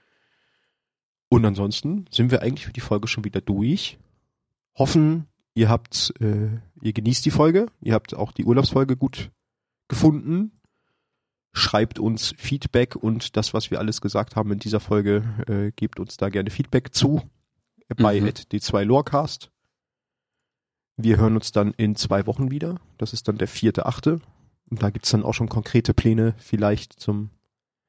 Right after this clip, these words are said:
Speaker 1: Bungies Livestream, was wir da geplant haben. Mal gucken. Müssen wir ein bisschen
Speaker 2: Richtig.
Speaker 1: am, auf, am, am, bisschen auf die Folter spannen. Da würde ich sagen, viel Spaß euch noch beim Sonnenwende der Helden.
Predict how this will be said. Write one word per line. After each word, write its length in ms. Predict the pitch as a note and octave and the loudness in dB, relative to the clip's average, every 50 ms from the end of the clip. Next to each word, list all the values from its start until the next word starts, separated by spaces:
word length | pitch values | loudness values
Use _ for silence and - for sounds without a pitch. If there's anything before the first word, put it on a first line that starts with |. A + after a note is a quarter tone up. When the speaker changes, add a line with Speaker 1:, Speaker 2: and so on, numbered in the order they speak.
| _ _ _ _ _ _ _ _ _ _ _ _ _ | _ _ _ _ _ _ _ _ _ _ _ _ _
Speaker 1:
Bungies 500 | - A2 G#2+ A2+ A2 A2+ A2 A2 - - | 0 0 0 2 2 0 0 0 0 0
Livestream, 600 | A2+ A2+ A#2 B2+ - - - - - D#3 D#3+ D#3+ | 2 4 4 4 2 -2 -8 -6 -6 -4 -4 -4
was 160 | D#3 D3 - | -4 -4 -4
wir 60 | - - | -6 -4
da 100 | C3+ C#3 | -4 -6
geplant 400 | C#3+ C#3 - - D3 D3+ D3+ - | -6 -6 -4 -4 -4 -4 -4 -6
haben. 220 | D#3+ E3+ F3 F3+ | -6 -6 -4 -2
Mal 120 | G#3 G#3 | -2 0
gucken. 240 | - - C3+ - - _ _ _ _ - - - - - - - - - - | 2 2 2 0 0 _ _ _ _ -20 -20 -20 -20 -20 -20 -20 -14 -6 -4
Müssen 220 | B2+ C#3 C#3 C3+ C3 | 0 2 4 4 4
wir 40 | |
ein 60 | C3 C3 | 4 4
bisschen 180 | C3+ A#2+ B2+ | 4 4 4
Speaker 2:
Richtig. 280 | A#2 A#2+ A#2+ A#2+ A#2 A2+ | 4 4 2 0 0 -2
Speaker 1:
am, 20 | |
auf, 220 | - A#2+ A#2 - - | -4 -6 -4 -4 -2
am, 260 | - A#2 A2+ A2 - | -2 -2 -2 -4 -4
am, 280 | - A2 A2 G#2+ A2 | -4 -6 -6 -8 -6
bisschen 240 | A#2+ B2 A#2+ - A#2+ | -6 -6 -4 -4 -4
auf 80 | A#2+ - | -4 -4
die 60 | - C3 | -6 -2
Folter 240 | B2 A2 G#2+ - - | 0 0 0 0 -4
spannen. 300 | - - - - - _ _ _ _ _ _ _ _ _ _ _ _ _ _ _ _ _ _ _ _ _ _ _ _ _ _ _ _ _ _ _ _ _ _ _ _ _ _ _ _ _ _ _ _ _ _ _ _ - B2+ - - | -6 -6 -10 -18 -18 _ _ _ _ _ _ _ _ _ _ _ _ _ _ _ _ _ _ _ _ _ _ _ _ _ _ _ _ _ _ _ _ _ _ _ _ _ _ _ _ _ _ _ _ _ _ _ _ -14 -12 -6 -2
Da 120 | - A2 G2+ | -2 2 2
würde 120 | A2+ G#2+ | 2 0
ich 80 | - - | 0 0
sagen, 400 | - G2+ G2+ G#2 A2+ C#3 F3 F#3+ - _ _ _ _ _ _ _ _ - | 2 2 4 4 2 2 -2 -4 -6 _ _ _ _ _ _ _ _ 0
viel 120 | - C3 | 0 2
Spaß 340 | - - - A#2 C#3 C3+ - | 2 4 4 4 4 4 2
euch 100 | B2+ A#2 | 2 4
noch 120 | C3 B2 - | 2 2 2
beim 140 | B2 A2+ | 2 2
Sonnenwende 420 | G#2+ A#2 A2+ A#2 A2 A2 G#2+ G#2+ G#2 | 4 2 2 4 2 2 2 2 0
der 100 | G#2 G#2 | 0 0
Helden. 400 | G#2+ A2 A2+ A2+ C3 E3 G3+ | 0 0 0 0 0 -4 -6